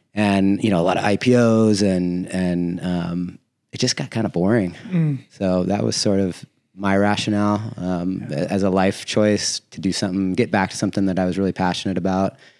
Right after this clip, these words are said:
Speaker 1: after being in advertising for fifteen, twenty years. Um, and, uh, yeah, so that's how I
Speaker 2: So
Speaker 1: got here.
Speaker 2: give us your personal story with running, because the brand comes into the running category from a very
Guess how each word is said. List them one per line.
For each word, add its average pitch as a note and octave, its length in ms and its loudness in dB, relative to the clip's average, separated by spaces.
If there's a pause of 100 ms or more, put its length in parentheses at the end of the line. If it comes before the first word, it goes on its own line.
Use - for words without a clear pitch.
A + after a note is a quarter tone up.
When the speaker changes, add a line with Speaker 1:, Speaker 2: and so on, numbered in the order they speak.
(300)
Speaker 1:
after F#2+ 220 -2
being F#2 180 2
in F2+ 100 2
advertising F2+ 640 0
for F2+ 360 -2 (160)
fifteen, - 360 -6
twenty F#2 240 -4
years. F#2+ 340 0 (640)
Um, F2 500 -4 (460)
and, F2 420 0
uh, E2+ 440 0 (400)
yeah, G#2 200 -6
so - 140 -10
that's E2+ 160 -8
how F2+ 180 -4
I E2+ 40 -4 (320)
Speaker 2:
So - 180 4
Speaker 1:
got G3 100 -2
here. F#3 80 -2
Speaker 2:
give F#3+ 200 2
us A#3 240 4
your F3+ 320 4
personal E3 500 0
story D#3 420 4
with D3+ 240 0
running, D3+ 360 2
because D#3 520 0
the E3+ 100 2
brand E3 800 2
comes E3+ 400 2
into D#3+ 240 0
the E3+ 100 4
running D#3 340 4
category D#3+ 580 4
from E3+ 180 2
a F3+ 80 6
very E3+ 480 6